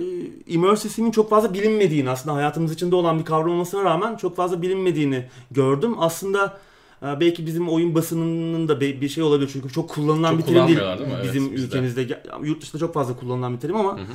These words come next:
Speaker 1: bizde çok fazla ne, ne olduğu bilinmiyor
Speaker 2: Evet.
Speaker 1: ama çok önemli bir,
Speaker 2: Evet.
Speaker 1: e, tasarım ekolü.
Speaker 2: Çok içinde bildiği bir şey aslında ama.
Speaker 1: Tabii, tabii, evet.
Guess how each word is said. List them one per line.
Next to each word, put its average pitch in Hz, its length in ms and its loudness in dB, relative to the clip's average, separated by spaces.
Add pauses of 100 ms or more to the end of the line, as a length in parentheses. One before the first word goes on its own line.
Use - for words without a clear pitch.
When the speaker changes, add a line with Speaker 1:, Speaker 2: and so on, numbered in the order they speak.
(240)
Speaker 1:
bizde 160 240 2
çok 185 200 2
fazla 170 200 2
ne, 185 200 4
ne 190 60 4
olduğu 190 460 6 (300)
bilinmiyor 180 220 -2
Speaker 2:
Evet. 214 100 2
Speaker 1:
ama 214 60 2
çok - 220 -2
önemli 180 500 8
bir, 196 160 2
Speaker 2:
Evet. 147 360 0
Speaker 1:
e, - 20 -16
tasarım 165 440 0 (220)
ekolü. 135 240 -2
Speaker 2:
Çok 139 200 4
içinde 156 180 -2
bildiği 139 280 0
bir 117 40 -4
şey 98 160 -2
aslında 185 260 -8
ama. 269 80 0
Speaker 1:
Tabii, 233 160 10
tabii, 208 160 10
evet. 160 240 4